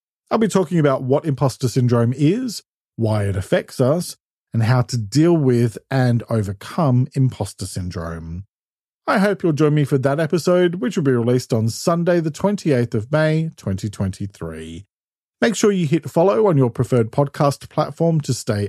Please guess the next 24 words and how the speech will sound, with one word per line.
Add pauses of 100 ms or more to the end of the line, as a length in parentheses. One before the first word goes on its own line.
(100)
up
to
date
with
new
episodes. (280)
You
can
watch
a
mini
video
version
of
this
episode
focused
on
how
to
remove
yourself
from
drama